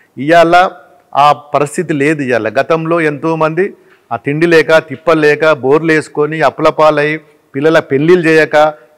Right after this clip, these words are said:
ఎన్నో ఇబ్బందులై, పుట్టక, పొట్ట గడవక, అప్పుడు గతంలో ఏంది, ఆ గంజి కుండ, గంజి, గంజి పోసి ప్రజలకు ఇంత జీవనోపాధి చేసి అంబలి,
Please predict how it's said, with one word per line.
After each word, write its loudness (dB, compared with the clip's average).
ఎన్నో -2
ఇబ్బందులై, 0
పుట్టక, -4
పొట్ట -2
గడవక, 2
అప్పుడు -2
గతంలో 0
ఏంది, 0
ఆ -2
గంజి -2
కుండ, -4
గంజి, 2
గంజి 0
పోసి -2
ప్రజలకు -4
ఇంత -6
జీవనోపాధి -2
చేసి -4
అంబలి, 0